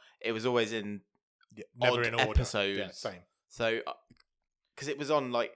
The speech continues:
Speaker 1: well, A, it was a bit before when I was too young.
Speaker 2: Yeah.
Speaker 1: And it was on at, like,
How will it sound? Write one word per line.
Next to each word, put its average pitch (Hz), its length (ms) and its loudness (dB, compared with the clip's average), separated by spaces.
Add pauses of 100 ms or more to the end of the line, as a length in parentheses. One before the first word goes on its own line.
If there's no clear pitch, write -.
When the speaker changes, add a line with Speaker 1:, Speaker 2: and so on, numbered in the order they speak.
(140)
Speaker 1:
well, 113 280 -10 (580)
A, 147 200 6
it 117 60 4
was 113 140 -2
a 113 40 -6
bit 117 220 -4
before 107 480 -4 (160)
when 110 160 -2
I 107 120 0
was 104 120 -2
too 107 160 -8
young. 101 340 -6
Speaker 2:
Yeah. 95 180 -12 (360)
Speaker 1:
And 101 240 -6
it 95 140 -8
was 107 160 -8
on 104 160 -6
at, 92 100 -8
like, 95 360 -6